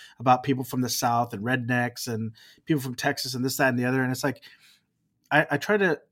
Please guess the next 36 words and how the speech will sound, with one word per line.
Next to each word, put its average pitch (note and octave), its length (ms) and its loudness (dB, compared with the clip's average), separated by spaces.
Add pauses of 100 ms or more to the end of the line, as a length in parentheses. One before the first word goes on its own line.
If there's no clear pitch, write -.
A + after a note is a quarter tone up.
(160)
tell C#3+ 260 -2
people, C3 340 -4
like, A#2+ 280 -4 (800)
i-, - 20 -4
in F3 500 2
fact, A3 520 6
just F#3+ 180 4
the G#3 80 6
other F3+ 140 4
day E3 100 4
I D#3 40 6
was D3+ 120 6
on C#3+ 80 4
a C3+ 80 4
Zoom C3 280 6
and B2 100 -2
someone, D3+ 480 2 (240)
my B2+ 180 2
boss C3 380 4
that C3 80 -2
I'm B2 80 0
working B2 240 0
for C3 160 -2
now, A#2 180 2
said, A#2 300 -2 (580)
"Dude, C#3 300 4
what's C3+ 180 4
going D3+ 180 2
on C#3+ 120 4
in C3 80 2
your B2 100 0
home B2+ 240 0
state?" C#3+ 380 -2
And B2 80 -2
I C3 40 -2
said, C#3+ 340 -2